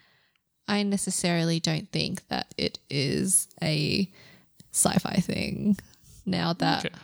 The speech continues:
Speaker 1: I don't know, because the thing is, if I talk about Guardians of the Galaxy, it's
Speaker 2: <laughs>
Speaker 1: set in space, it's got futuristic things, and then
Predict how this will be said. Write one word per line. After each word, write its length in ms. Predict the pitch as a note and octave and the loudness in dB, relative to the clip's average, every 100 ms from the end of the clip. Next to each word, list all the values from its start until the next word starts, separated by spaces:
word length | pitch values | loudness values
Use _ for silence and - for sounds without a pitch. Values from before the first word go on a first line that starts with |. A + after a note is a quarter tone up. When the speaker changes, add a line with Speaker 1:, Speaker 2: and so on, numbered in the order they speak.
| - - | -20 -4
Speaker 1:
I 80 | F#3 | -2
don't 140 | E3+ | 0
know, 180 | E3+ D#3 | 0 0
because 580 | F3 - E3+ E3 E3+ - _ _ _ _ _ | 0 2 2 2 0 -2 _ _ _ _ _
the 60 | G3 | -2
thing 320 | - G#3+ G3+ | 2 2 4
is, 560 | F3 E3 D#3+ D#3+ E3+ - - - _ _ | 4 4 4 2 0 -4 -14 -20 _ _
if 120 | - G#3 | 0 2
I 100 | B3 | 2
talk 260 | - G#3 | 2 2
about 240 | F#3+ F3 D#3+ | 2 0 2
Guardians 440 | D#3+ D3+ D#3 D#3 | 2 4 4 2
of 80 | D3+ | 0
the 80 | D3+ | 0
Galaxy, 760 | D3 C#3+ D3 - D3 C#3+ D#3+ - - | 2 2 0 0 2 2 2 0 -6
it's 180 | F3+ | -2
Speaker 2:
<laughs> 340 | - G3+ F#3 A#3 | 0 2 0 0
Speaker 1:
set 220 | F3+ - | 2 0
in 120 | D#3 | 0
space, 920 | D#3 - - D3 D#3 D#3 D3+ D#3+ - - | 0 0 0 2 2 4 2 2 -2 -4
it's 160 | - | -4
got 180 | - F#3+ | -2 -2
futuristic 560 | - E3+ - F3 - - | -2 -2 0 -2 -2 -4
things, 520 | - D#3 C#3 E3 F3 | -4 0 0 0 0
and 100 | D#3 | 0
then 200 | D3+ F3 | 2 0